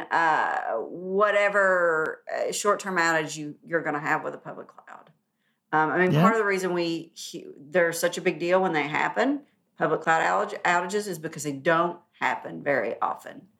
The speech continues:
Speaker 1: Um, and, uh, and, and we, we just,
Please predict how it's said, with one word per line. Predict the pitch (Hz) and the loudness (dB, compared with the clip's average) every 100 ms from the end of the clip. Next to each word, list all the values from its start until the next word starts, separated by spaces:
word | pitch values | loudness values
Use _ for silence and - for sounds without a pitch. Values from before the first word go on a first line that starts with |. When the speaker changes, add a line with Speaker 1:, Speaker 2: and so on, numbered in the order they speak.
| _ _ _ _ | _ _ _ _
Speaker 1:
Um, | 170 165 143 120 151 147 _ _ _ _ | 0 2 0 -2 -8 -12 _ _ _ _
and, | 170 165 165 165 156 160 160 160 | 0 2 2 2 0 -2 0 0
uh, | 165 165 143 - - - _ _ _ _ _ _ _ 185 | 2 0 -2 -2 -4 -6 _ _ _ _ _ _ _ 0
and, | 175 147 | 0 0
and | 180 170 - - | 0 0 -4 -12
we, | - 185 208 | 0 2 2
we | - 196 | 4 2
just, | 190 233 240 - | 4 4 2 -4